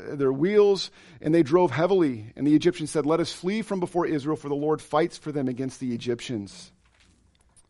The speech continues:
So we see here the pillar and cloud, uh, fighting for them, causing confusion on the Egyptian forces. And then finally in verse twenty-seven, we see, "So Moses stretched out his hand over the sea, and the sea returned to its normal course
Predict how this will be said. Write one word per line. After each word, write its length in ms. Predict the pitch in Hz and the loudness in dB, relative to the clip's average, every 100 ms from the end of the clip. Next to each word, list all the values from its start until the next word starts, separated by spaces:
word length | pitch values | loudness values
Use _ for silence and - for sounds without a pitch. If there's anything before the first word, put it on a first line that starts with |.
| _ _ _ _ _ _ _ | _ _ _ _ _ _ _
So 120 | - 135 | -8 -4
we 120 | 139 | -4
see 260 | - 190 | -2 0
here 160 | 165 170 | 2 2
the 80 | 147 | 2
pillar 300 | 151 180 160 | 2 2 2
and 100 | 147 | 0
cloud, 460 | - 156 160 147 - - - | 2 4 4 2 -4 -20 -14
uh, 140 | - - | -12 -12
fighting 460 | - 131 151 170 170 | -4 0 0 0 -2
for 180 | 165 | -4
them, 340 | 156 160 165 156 - - | -2 0 -2 -4 -12 -8
causing 380 | 151 160 151 156 | 0 2 2 -2
confusion 760 | 147 131 151 170 180 170 170 - - - - | -2 -6 -6 -6 -2 -2 -2 -6 -16 -12 -2
on 140 | 147 | 0
the 120 | 147 | 2
Egyptian 440 | 135 151 156 135 123 | 2 -2 -4 -8 -8
forces. 720 | 151 156 151 135 117 120 - _ - - | -4 -4 -4 -8 -10 -12 -20 _ -20 -6
And 80 | 147 | -4
then 80 | 147 | 0
finally 280 | 160 160 | 0 2
in 80 | 147 | 0
verse 200 | 135 147 | 0 -4
twenty-seven, 760 | 151 143 123 151 151 143 127 - _ _ _ - | -4 -6 -4 -2 0 -2 -6 -10 _ _ _ -10
we 120 | 139 | -8
see, 180 | - 147 | -4 -4
"So 180 | 156 143 | -2 2
Moses 360 | 170 180 170 | 4 4 2
stretched 320 | - 165 - | 0 -4 0
out 120 | 156 139 | 0 0
his 140 | 127 | -2
hand 320 | 147 160 170 | -4 -2 -2
over 160 | 147 127 | -2 -4
the 80 | 127 | -6
sea, 480 | - 151 151 113 - _ _ - | -6 -4 -4 -6 -12 _ _ -4
and 80 | 151 | -2
the 60 | |
sea 240 | - 180 185 | -2 -2 -2
returned 400 | 165 - 170 156 | -2 -2 -2 -2
to 80 | |
its 100 | 143 | -4
normal 240 | 147 147 135 | -4 -4 -4
course 480 | - 165 160 - | -4 -4 -4 -6